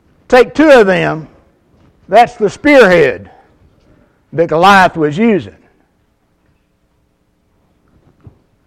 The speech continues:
And you think about that, that two of those on a spearhead, on something that was big as a weaver's shaft,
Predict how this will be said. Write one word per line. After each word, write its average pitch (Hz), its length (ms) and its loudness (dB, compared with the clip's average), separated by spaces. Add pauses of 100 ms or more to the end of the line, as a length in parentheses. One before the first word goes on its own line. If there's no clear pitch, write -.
(220)
And 131 180 -12
you 247 300 -4
think 240 360 -6
about 147 400 -2
that, 143 440 -4
that 131 260 -10
two 339 300 2
of 196 120 0
those 143 500 -2 (120)
on 165 160 -8
a 143 60 -14
spearhead, 160 800 -2 (840)
on 175 200 -2
something 247 420 0
that 196 140 -2
was 165 160 -6
big 214 340 4
as 180 160 2
a 175 80 0
weaver's 220 460 2
shaft, 131 600 -4